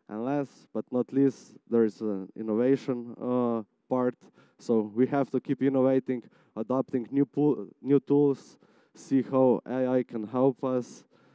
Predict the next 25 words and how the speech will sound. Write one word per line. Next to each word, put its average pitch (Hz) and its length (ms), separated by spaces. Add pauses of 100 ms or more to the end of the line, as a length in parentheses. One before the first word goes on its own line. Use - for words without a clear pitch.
(260)
and, 113 260 (100)
uh, 107 280
also 113 400 (160)
with 104 160
this, 110 320
how 110 80
we 98 220
can 101 200
address 104 600
new 110 340
requirements. 98 880 (1200)
So 131 380 (160)
now 131 120
we 131 120
just 135 280
take 156 180
a 147 60
look 143 260 (180)
how 143 140
things 139 340
were 135 160
just 120 300
few 160 180
years 151 320
ago 131 500